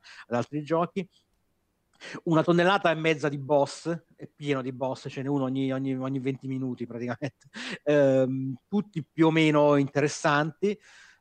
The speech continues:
Eh, forse, forse ha il difetto che magari alcune abilità, alcuni poteri sono un po' troppo, diciamo, non sono equilibrati benissimo,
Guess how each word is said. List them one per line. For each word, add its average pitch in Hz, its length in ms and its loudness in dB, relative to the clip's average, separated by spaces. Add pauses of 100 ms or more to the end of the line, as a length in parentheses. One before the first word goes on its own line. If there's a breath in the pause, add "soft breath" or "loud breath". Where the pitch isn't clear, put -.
Eh, 143 120 0
forse, - 760 2
forse 202 760 2
ha 156 200 2
il 156 140 2
difetto 156 580 -2
che 156 180 0
magari 151 300 0
alcune 160 420 -2
abilità, 151 500 -2
alcuni 151 300 -2
poteri 143 260 -6
sono 139 200 -8
un 135 100 -8 (120)
po' 147 140 -4
troppo, 139 720 -2
diciamo, 131 280 -4 (180)
non 147 180 -4
sono 151 200 -4
equilibrati 135 500 -2
benissimo, 131 480 -4